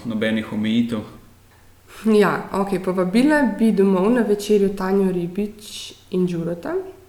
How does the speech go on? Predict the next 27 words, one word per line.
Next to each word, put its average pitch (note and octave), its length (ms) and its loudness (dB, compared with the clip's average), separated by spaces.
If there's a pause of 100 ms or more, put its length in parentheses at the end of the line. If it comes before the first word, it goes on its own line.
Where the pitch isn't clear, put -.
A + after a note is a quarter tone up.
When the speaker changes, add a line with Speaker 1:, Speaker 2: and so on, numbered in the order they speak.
(380)
Speaker 2:
Zakaj? F3 500 -8
Ker - 140 -8
sta - 160 -10
mi F3+ 120 0
zanimiva, F3+ 520 -2 (220)
ker G3 140 -8
sta - 180 -8
mi F#3 120 0
karizmatična. F#3 840 -2 (960)
A G3 140 -8 (340)
Speaker 1:
Jih G3+ 120 0
poznaš B2 340 -2
iz - 120 -6
televizije, C3 520 2
gledališča, A#2 560 -2
tako A#2+ 180 -6
kot A2+ 140 -8
mi A#2 140 -2
ostali, G3+ 440 4
Speaker 2:
Ja, C3 80 2
Speaker 1:
ali? G3+ 100 2
Speaker 2:
iz G#3 80 0
gledališča, F#3+ 640 0
ja, F#3 160 2
Speaker 1:
Aha. - 120 -6
Speaker 2:
ne F3+ 160 -2
osebno, F#3+ 520 -2